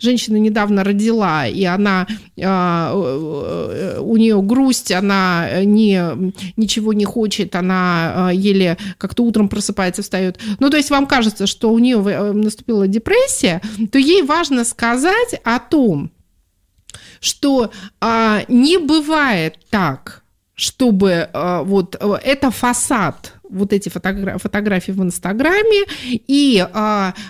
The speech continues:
а, эти же люди, они также справляются с детскими коликами, они также не спят по ночам,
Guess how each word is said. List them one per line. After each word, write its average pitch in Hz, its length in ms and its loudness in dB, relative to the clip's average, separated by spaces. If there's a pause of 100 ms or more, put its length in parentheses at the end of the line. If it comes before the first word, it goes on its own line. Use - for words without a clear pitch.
а, 202 360 0
эти 240 220 2
же 214 180 2
люди, 214 440 2
они 214 220 2
также 196 300 -4
справляются 190 640 -2
с 185 60 -2
детскими 180 440 -2
коликами, 381 640 2
они 214 240 2
также 196 360 -2
не 185 120 2
спят 180 380 -4
по 196 80 -2
ночам, 208 540 0